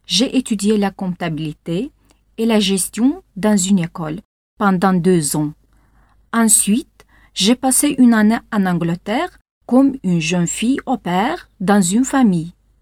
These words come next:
Et au début de mon mariage, j'ai travaillé pendant quatre ans dans une entreprise d'import-export au service comptabilité. Je vous ai apporté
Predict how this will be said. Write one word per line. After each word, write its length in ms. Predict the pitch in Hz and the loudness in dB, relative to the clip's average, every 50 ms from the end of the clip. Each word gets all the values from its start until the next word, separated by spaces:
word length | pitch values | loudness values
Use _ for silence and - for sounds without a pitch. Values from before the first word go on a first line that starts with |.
| _ _ _ _ _ _ _ | _ _ _ _ _ _ _
Et 120 | - 254 330 | -6 -6 -4
au 220 | - - 302 277 | -2 0 2 2
début 480 | 208 208 202 175 156 180 208 262 370 440 - _ _ _ _ _ _ - | 4 4 2 2 0 0 0 0 0 -2 -6 _ _ _ _ _ _ -2
de 160 | 175 208 214 | 2 2 4
mon 140 | 220 214 202 | 4 4 4
mariage, 760 | 196 196 185 180 165 170 170 180 180 208 277 330 - - - _ _ _ _ _ | 4 2 2 2 0 0 0 0 -2 -2 -4 -6 -6 -8 -10 _ _ _ _ _
j'ai 200 | - 170 185 214 | -4 0 0 0
travaillé 760 | 208 - - 214 190 180 190 185 175 170 180 214 269 330 359 370 _ _ | 0 0 0 0 0 2 2 0 0 0 0 -2 -2 -4 -6 -10 _ _
pendant 380 | - 220 202 185 170 185 180 175 | -2 0 0 2 2 2 0 0
quatre 340 | - 208 180 180 - - 180 | -2 -4 -6 -6 -8 -8 -4
ans 220 | 180 208 277 349 - _ _ _ _ _ _ - | -2 -2 -2 -4 -6 _ _ _ _ _ _ -2
dans 180 | 170 208 208 | 0 2 2
une 220 | 196 208 214 214 202 | 2 2 2 2 2
entreprise 640 | 190 180 175 - 175 170 - - 294 320 - - - | 0 -2 -4 -6 -8 -6 -4 -2 -2 -2 -4 -4 -4
d'import-export 1200 | - 185 170 165 - 240 269 311 - - - - 247 254 - - - - 277 294 320 359 - - _ _ _ _ _ _ - | -4 -2 -2 -4 -4 -4 -6 -6 -6 -10 -14 -14 -12 -10 -10 -10 -6 -4 -2 -2 -2 -4 -6 -12 _ _ _ _ _ _ -4
au 60 | 214 | -2
service 460 | 208 - 214 185 180 180 240 262 - | 0 2 0 0 0 0 -2 -2 -2
comptabilité. 880 | - - 226 226 220 240 220 208 208 233 240 233 - - 165 165 170 - _ _ _ _ _ _ _ _ _ | -2 -2 -2 -2 -2 -2 -4 -4 -2 -2 -4 -4 -4 -4 -6 -6 -6 -8 _ _ _ _ _ _ _ _ _
Je 200 | - 180 185 214 | -8 0 2 2
vous 280 | 226 214 233 226 202 226 | 2 4 2 0 2 2
ai 40 | 233 | 2
apporté 800 | 220 208 202 - - 196 180 - - - 214 247 320 370 392 | 2 2 0 0 -2 -6 -6 -6 -6 -4 -2 -2 -2 -4 -8